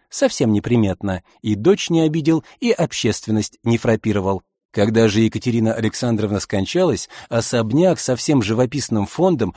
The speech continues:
перешёл к старшему сыну её сестры, то есть к Александру Дмитриевичу Алсуфьеву. Вот. Надеюсь, ты ещё не запуталась?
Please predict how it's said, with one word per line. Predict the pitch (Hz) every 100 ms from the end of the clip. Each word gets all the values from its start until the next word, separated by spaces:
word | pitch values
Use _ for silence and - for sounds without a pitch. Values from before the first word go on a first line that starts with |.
| - -
перешёл | 120 120 - 165
к | -
старшему | - 151 139 170 165
сыну | - 151 160
её | 165 160
сестры, | 160 190 - 143 123
то | 113 131
есть | 123 - _
к | 131
Александру | 120 101 - 180 175 123
Дмитриевичу | 104 113 139 147 160 160 165 175 170
Алсуфьеву. | 151 165 - 233 196 - 104 78 67 _
Вот. | - 80 123 156 - _ _ _ -
Надеюсь, | 85 90 87
ты | -
ещё | 90 92
не | 90
запуталась? | 87 107 185 123 92 -